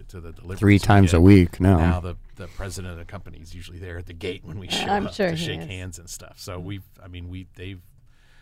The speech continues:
Speaker 1: they've been there th-, for us, and we grew with them. So
Speaker 3: The idea to be downtown,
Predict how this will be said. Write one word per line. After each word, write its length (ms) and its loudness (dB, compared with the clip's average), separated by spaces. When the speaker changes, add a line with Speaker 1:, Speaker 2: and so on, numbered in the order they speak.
Speaker 1:
they've 160 -10
been 180 -8
there 200 -10
th-, 220 -20
for 260 -12
us, 160 -16
and 140 -14
we 100 -14
grew 260 -14
with 140 -14
them. 180 -20
So 200 -20
Speaker 3:
The 220 -2
idea 460 0
to 120 -14
be 180 -4
downtown, 840 -8